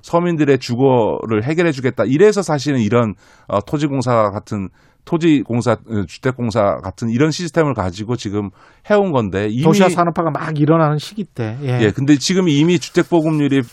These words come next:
Speaker 1: 백 프로를 넘어가고 있는 상황에서 공공이 주도하는 분양 사업을 해야 되느냐. 이제 공-, 그러니까 분양 사업은 민간 시장에게 맡기고 공공은 공공임대주택만을 담당하는 형태로 주택 정책을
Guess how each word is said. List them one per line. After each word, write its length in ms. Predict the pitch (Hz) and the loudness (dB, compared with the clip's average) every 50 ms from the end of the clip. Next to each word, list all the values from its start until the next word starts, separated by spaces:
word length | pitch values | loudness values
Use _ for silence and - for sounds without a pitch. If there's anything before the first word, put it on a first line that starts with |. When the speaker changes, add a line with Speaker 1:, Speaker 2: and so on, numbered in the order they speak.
| - - - | -14 -10 -6
Speaker 1:
백 160 | 104 113 - | -6 -6 -4
프로를 300 | - 180 165 156 160 131 | -2 0 2 4 4 4
넘어가고 540 | 92 90 98 120 131 131 143 139 123 139 131 | 4 4 4 2 2 4 2 2 2 2 0
있는 220 | 113 107 113 110 | 0 0 0 -2
상황에서 920 | 98 120 120 120 120 117 113 110 101 95 92 - - 113 120 135 147 165 175 - _ _ _ _ _ _ _ _ | -2 -2 -2 0 0 0 0 0 -2 -4 -4 -4 -4 -2 -2 0 -2 -2 -4 -8 _ _ _ _ _ _ _ _
공공이 580 | - - 113 127 143 151 170 196 208 214 202 170 | -4 0 2 2 4 4 4 2 2 2 0 -2
주도하는 720 | - - 110 98 123 117 113 117 117 110 117 123 120 120 | -4 -8 -6 -2 0 0 2 2 2 0 0 0 -2 -4
분양 380 | - - 110 120 127 139 151 160 | -4 -2 0 2 4 4 2 0
사업을 580 | 135 143 143 139 131 123 117 120 120 120 127 127 _ _ _ _ _ _ _ - 202 | -2 -2 0 0 0 0 -2 -4 -4 -4 -6 -8 _ _ _ _ _ _ _ -6 -2
해야 180 | 214 226 226 | 0 2 2
되느냐. 360 | 214 208 185 139 107 95 80 73 76 87 107 117 104 | 2 0 -2 -2 -2 -2 -2 0 0 0 0 0 -2
이제 400 | 92 95 104 104 156 170 170 160 - _ _ _ _ _ _ _ _ _ | -2 -4 -2 2 2 4 4 2 -2 _ _ _ _ _ _ _ _ _
공-, 340 | _ 117 120 135 147 139 - _ - | _ 0 2 2 2 0 -2 _ -2
그러니까 200 | 117 104 95 - | 0 0 0 0
분양 340 | - 113 120 131 156 170 175 | 0 2 4 4 4 4 2
사업은 560 | 156 160 160 160 147 139 135 131 143 147 139 | 0 0 2 2 4 2 2 0 -2 -4 -2
민간 400 | 104 101 120 135 139 156 160 160 | 0 0 0 2 2 2 2 2
시장에게 540 | 147 - - - 202 185 170 151 139 143 151 | 0 -2 -2 0 0 0 0 0 -2 -2 -2
맡기고 800 | - - 71 - _ - 156 143 98 - 90 101 113 110 78 64 - - _ _ _ _ _ _ | -4 -4 -4 -6 _ -6 -4 -4 -4 -2 -2 -2 -2 -2 -2 -6 -10 -16 _ _ _ _ _ _
공공은 680 | _ - 120 135 170 180 165 196 190 185 196 196 185 - - _ _ | _ 2 2 4 4 2 2 2 0 2 0 -2 -2 -4 -8 _ _
공공임대주택만을 1120 | - 123 131 151 160 175 202 202 202 196 170 180 170 131 - - 156 151 143 139 131 131 120 | 0 2 2 4 4 4 2 2 2 2 2 0 0 -2 -2 -2 -2 0 2 2 2 2 0
담당하는 600 | - 92 92 98 98 113 113 113 113 117 113 110 | -2 -4 -4 -2 0 0 2 2 0 0 0 -2
형태로 480 | 113 107 98 - - - 101 107 107 110 | -4 -4 -8 -8 -8 -6 -4 -4 -4 -4
주택 320 | - - - - 143 135 | -6 -8 -6 -6 -6 -4
정책을 560 | - 151 135 117 - 120 123 120 139 135 127 | -4 -4 -4 -4 -6 -6 -4 -2 -2 -2 -4